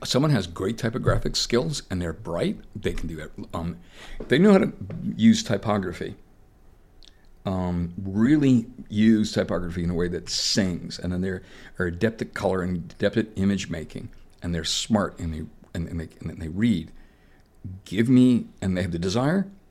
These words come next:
give me that, and they can go almost anywhere. I had a kid who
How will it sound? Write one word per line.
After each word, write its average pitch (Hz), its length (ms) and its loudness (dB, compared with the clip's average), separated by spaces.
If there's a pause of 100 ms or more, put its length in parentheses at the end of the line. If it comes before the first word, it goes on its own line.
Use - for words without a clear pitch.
(340)
give 107 140 -2
me 123 120 4
that, 107 300 0
and 92 320 -2 (580)
they 98 120 -4
can 92 200 -6
go 85 140 -2
almost 80 280 -8
anywhere. - 260 -16 (560)
I 160 60 8
had 202 120 4
a - 40 -2
kid 117 220 -2
who 98 160 -4